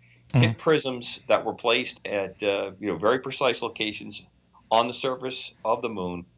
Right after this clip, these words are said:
Speaker 1: so that you can get a very accurate measurement of how far the moon is away from the Earth.
Speaker 2: Right.
Speaker 1: And those lasers are used from time to time. And we don't have any technology, or didn't have any technology then, that could put that precise a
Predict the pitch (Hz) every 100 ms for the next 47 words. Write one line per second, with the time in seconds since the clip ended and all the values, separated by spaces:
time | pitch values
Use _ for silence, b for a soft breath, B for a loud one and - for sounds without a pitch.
0 | _ - 131 120 - 123 113 95 123 131
1 | 98 110 - 104 92 98 98 95 87 87
2 | 80 110 110 - 104 90 87 87 80 78
3 | 80 82 82 82 82 76 78 65 - -
4 | 117 120 - - _ _ _ B B B
5 | B B - 139 156 147 151 147 147 127
6 | 117 131 - 98 95 92 107 73 87 -
7 | _ _ _ - 117 117 113 113 - -
8 | 120 156 185 160 160 151 147 - 143 -
9 | 135 131 127 104 123 123 110 107 95 110
10 | - 110 107 92 87 101 101 92 82 76
11 | _ _ _ - 131 127 - - 170 160
12 | 143 147 - 135 135 120 107 - - -
13 | 107 101 98 95